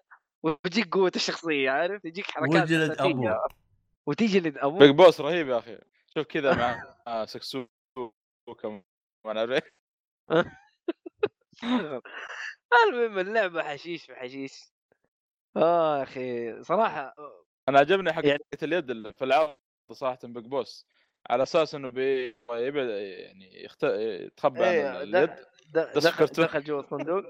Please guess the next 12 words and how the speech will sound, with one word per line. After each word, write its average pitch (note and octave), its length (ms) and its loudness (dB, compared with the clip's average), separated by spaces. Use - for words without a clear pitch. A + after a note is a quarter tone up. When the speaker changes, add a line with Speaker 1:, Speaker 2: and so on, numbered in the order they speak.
Speaker 1:
<laughs> - 760 -4
دخل F3 220 -10
جوا F3 160 -6
الصندوق E3 420 -8
حقه. C3+ 360 -8
Speaker 3:
هذا D3 180 8
رهيب C3 260 2
صراحة، A2+ 220 2
Speaker 1:
لا. C4+ 60 12
Speaker 3:
عجبتني A#2 360 -2
مرة، A2+ 180 -4
عجبتني. G2+ 320 -10